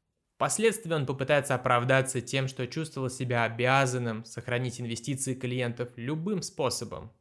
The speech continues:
На это ушёл весь капитал его брокерской фирмы. Более того,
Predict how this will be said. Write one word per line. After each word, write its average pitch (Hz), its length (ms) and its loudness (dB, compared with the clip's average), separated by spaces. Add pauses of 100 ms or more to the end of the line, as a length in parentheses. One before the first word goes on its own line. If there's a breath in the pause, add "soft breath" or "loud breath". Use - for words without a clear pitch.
(580)
На 131 200 4
это 117 140 2
ушёл 113 340 2
весь 131 380 0
капитал 127 640 2
его 110 180 2
брокерской 107 540 -2
фирмы. 104 480 -4 (320)
Более 123 480 4
того, 104 580 0